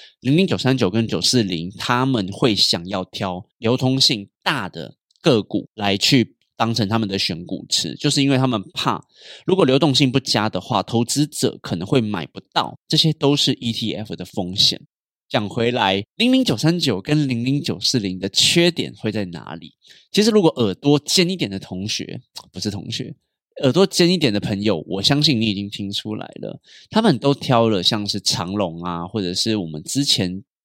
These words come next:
涨过一大波的一些A I概念股。那如果今天我们刚刚讲E T F最大的缺点是什么？系统性风险。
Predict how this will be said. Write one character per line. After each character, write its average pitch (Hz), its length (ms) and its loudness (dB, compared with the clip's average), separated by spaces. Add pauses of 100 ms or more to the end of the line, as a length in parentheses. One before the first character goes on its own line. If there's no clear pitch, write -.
(100)
涨 92 240 -2
过 139 180 4
一 104 60 0
大 113 260 -2
波 107 320 -2
的 - 160 -10 (320)
一 - 80 -8
些 175 220 4 (100)
A 160 140 0
I 143 200 0
概 113 240 -2
念 104 320 -4
股。 - 220 -10 (440)
那 208 260 2 (260)
如 151 340 6
果 107 520 -2 (220)
今 190 280 2
天 170 380 4
我 113 80 2
们 98 120 -2
刚 123 160 -2
刚 131 100 0
讲 - 200 -4
E 143 100 -8
T 147 120 4
F 110 120 2
最 139 160 0
大 120 180 0
的 98 40 0
缺 95 160 -6
点 65 100 -8
是 92 80 -8
什 104 120 -12
么？ - 100 -16
系 - 240 2
统 - 220 -8
性 113 200 -2
风 101 280 -8
险。 - 260 0